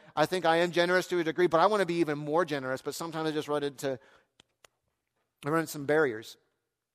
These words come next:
I'll give you a mouthful of things you can take with you real quick. I bundled it all into one statement.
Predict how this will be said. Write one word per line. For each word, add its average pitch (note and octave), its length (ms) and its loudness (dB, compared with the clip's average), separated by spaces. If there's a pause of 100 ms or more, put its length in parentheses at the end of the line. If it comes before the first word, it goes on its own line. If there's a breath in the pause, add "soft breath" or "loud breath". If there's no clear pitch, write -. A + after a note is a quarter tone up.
(180)
I'll D3 80 2
give D#3 160 2
you D3+ 80 2
a - 20 2
mouthful C#3 500 0
of B2 100 -2
things C3 200 -10
you C3 60 -14
can B2+ 160 -14
take B2+ 200 -4
with A#2+ 180 -8
you A2+ 60 -16
real A#2 140 -2
quick. - 240 -6
I A2+ 40 -6
bundled B2+ 360 -4
it A#2+ 80 -4
all A#2+ 200 0
into A2+ 120 -10
one A2 160 -10
statement. G#2+ 480 -12